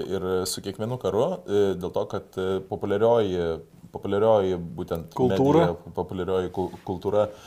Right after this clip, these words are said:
Speaker 1: tave supažindina su galimais outcome'ais, e, tu nebesi taip nustebęs, kai tu pamatai, pamatai žarnas.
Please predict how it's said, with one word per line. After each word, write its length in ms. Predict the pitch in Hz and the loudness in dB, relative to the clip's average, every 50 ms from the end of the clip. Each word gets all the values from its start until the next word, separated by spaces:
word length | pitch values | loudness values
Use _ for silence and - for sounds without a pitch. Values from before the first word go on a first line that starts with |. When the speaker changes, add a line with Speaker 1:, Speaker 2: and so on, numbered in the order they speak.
| - - - | -20 -6 -2
Speaker 1:
tave 180 | - 107 107 | 0 2 2
supažindina 680 | 107 - 117 92 - 101 95 113 139 143 123 104 98 92 90 | 2 2 0 0 0 0 0 0 -2 -2 -2 -2 0 -2 -2
su 380 | - - 110 104 101 98 95 | -4 -2 2 2 4 4 4
galimais 540 | 87 92 92 95 95 98 113 120 120 107 - | 2 2 2 2 2 0 0 -2 -2 0 2
outcome'ais, 600 | 98 92 107 120 - - 165 175 185 220 - - - _ _ - - - - _ _ | 4 4 4 4 2 0 0 0 -2 -4 -6 -10 -14 _ _ -20 -20 -20 -20 _ _
e, 240 | - - 101 107 110 | -6 0 2 2 2
tu 140 | 107 - 139 | 2 0 -2
nebesi 360 | 135 131 127 131 131 - 143 | -2 0 0 0 0 0 -2
taip 180 | - 127 127 - | -4 -6 -6 -4
nustebęs, 500 | 120 101 - - - - 104 82 78 - | -4 -4 -2 0 0 0 0 -2 -2 -4
kai 100 | - - | -6 -10
tu 160 | - - - - - _ | -12 -14 -18 -18 -12 _
pamatai, 680 | - 87 90 87 90 - 104 98 95 92 92 92 90 | -6 -6 -6 -6 -4 -2 0 2 2 2 0 -2 -4
pamatai 400 | 90 - 98 98 101 98 110 120 | -6 -8 -8 -8 -6 -6 -6 -6
žarnas. 420 | 131 - 73 73 95 82 73 - | -4 -4 -4 -4 -6 -8 -10 -12